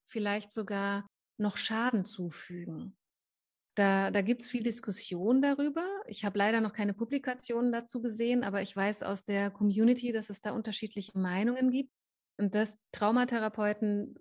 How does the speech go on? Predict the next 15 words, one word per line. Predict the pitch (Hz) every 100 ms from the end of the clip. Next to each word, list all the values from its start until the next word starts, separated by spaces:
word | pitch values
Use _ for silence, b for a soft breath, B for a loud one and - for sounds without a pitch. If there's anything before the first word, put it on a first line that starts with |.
| _ _
so, | - 190 208 208 190
so | 220
wie | 220
ich | 240
das | 233 208
beobachten | - 226 240 233 220
kann, | 202 208 208
sich | 190 214 -
zumindest | 208 202 214 269 277 -
darüber | 233 226 202 202
einig | - 226 254 247
sind, | - 226 226
dass | 208
ein | 202 -
Eisbaden | 190 226 - 226 226 233